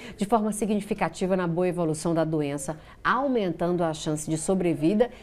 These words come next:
e reduzindo aí as sequelas dos pacientes.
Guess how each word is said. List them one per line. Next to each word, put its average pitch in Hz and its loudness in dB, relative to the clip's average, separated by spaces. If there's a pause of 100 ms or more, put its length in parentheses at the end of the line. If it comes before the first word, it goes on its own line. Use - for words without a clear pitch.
(120)
e 381 4
reduzindo 262 2
aí 233 4
as 226 2
sequelas 208 0
dos 208 -8
pacientes. 202 -4